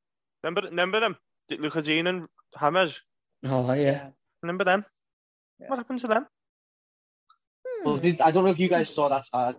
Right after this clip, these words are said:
Speaker 4: it came out a couple of months ago. It was like, since we lo-, we sold Richarlison, James Rodriguez, uh,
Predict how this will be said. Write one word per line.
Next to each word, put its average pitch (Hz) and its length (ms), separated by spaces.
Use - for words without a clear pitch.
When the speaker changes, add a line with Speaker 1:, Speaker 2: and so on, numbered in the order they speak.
Speaker 4:
it 147 120
came 139 200
out 135 140
a - 100
couple 135 160
of 123 40
months 117 220
ago. 131 200
It 139 100
was 127 100
like, 110 200
since 147 240
we 151 100
lo-, 143 200
we 147 160
sold 135 280
Richarlison, 123 720
James 117 340
Rodriguez, 113 680
uh, 104 500